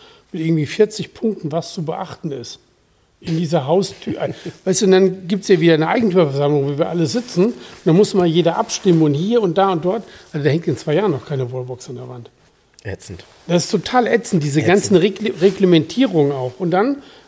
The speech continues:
Speaker 1: hat die, äh, diese Mieter, die waren ganz nett, die haben zwei unabhängige, äh, Elektrikfirmen
Speaker 2: Mhm.
Speaker 1: kommen lassen. Die haben
Speaker 2: Mhm.
Speaker 1: mal, das kostet ja auch irrsinniges Geld.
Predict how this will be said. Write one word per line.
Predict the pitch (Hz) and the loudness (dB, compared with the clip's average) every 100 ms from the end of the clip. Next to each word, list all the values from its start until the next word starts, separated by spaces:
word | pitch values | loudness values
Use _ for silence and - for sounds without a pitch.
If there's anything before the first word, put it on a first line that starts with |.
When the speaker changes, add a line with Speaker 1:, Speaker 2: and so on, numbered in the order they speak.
| - | -8
Speaker 1:
hat | 185 - 196 190 180 147 | -6 -8 -16 -16 -12 -4
die, | 165 170 - | 0 0 -2
äh, | - 151 | -6 -6
diese | 160 165 156 | -2 2 4
Mieter, | 170 214 226 | 4 2 -2
die | 170 | 0
waren | 170 | 0
ganz | 170 165 - | 0 0 2
nett, | 196 196 | 2 2
die | 165 | -2
haben | 156 170 | 0 -2
zwei | - 156 156 160 160 147 - - - - - - | -4 -2 -2 0 -2 -4 -8 -20 -20 -20 -20 -4
unabhängige, | 190 202 170 - 147 202 175 - | 2 4 2 0 2 2 0 -6
äh, | - 156 143 | -10 -8 -8
Elektrikfirmen | 156 185 190 202 - 214 214 170 | -4 -4 -4 -14 0 2 2 0
Speaker 2:
Mhm. | |
Speaker 1:
kommen | 147 220 | -2 -2
lassen. | 226 - | -4 -2
Die | 165 | -2
haben | |
Speaker 2:
Mhm. | 143 | 0
Speaker 1:
mal, | 160 - - _ _ | -4 -6 -20 _ _
das | - 127 | -10 -10
kostet | - - - | -10 -12 -6
ja | 277 | -4
auch | 190 | -4
irrsinniges | 160 165 143 131 123 127 | -4 -6 -4 -6 -6 -10
Geld. | - - 143 113 | -10 -10 -10 -12